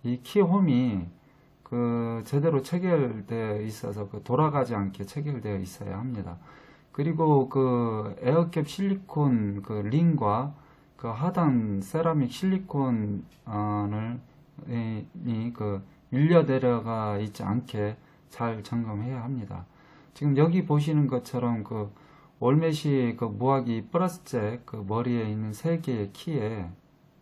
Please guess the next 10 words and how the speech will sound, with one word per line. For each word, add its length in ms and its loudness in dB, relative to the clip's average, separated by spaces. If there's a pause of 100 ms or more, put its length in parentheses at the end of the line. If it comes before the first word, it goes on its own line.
(140)
이 160 -8
세 260 -4
개의 340 -2
키에 380 -4 (640)
그 680 -2
에어캡에 880 4
있는 300 2
세 240 -4
개의 160 -2
홈이 680 -2